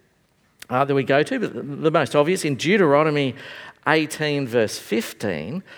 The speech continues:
is Moses having a speech. This is some fifteen hundred years earlier. Moses was a great leader of the Israelites. He was the one who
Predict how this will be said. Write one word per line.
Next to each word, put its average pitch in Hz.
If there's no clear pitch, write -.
is 127
Moses 135
having 143
a -
speech. -
This 196
is 165
some 160
fifteen 185
hundred 190
years 113
earlier. 92
Moses 190
was 147
a 147
great 151
leader 143
of 110
the 127
Israelites. 110
He 135
was 117
the 127
one 139
who 120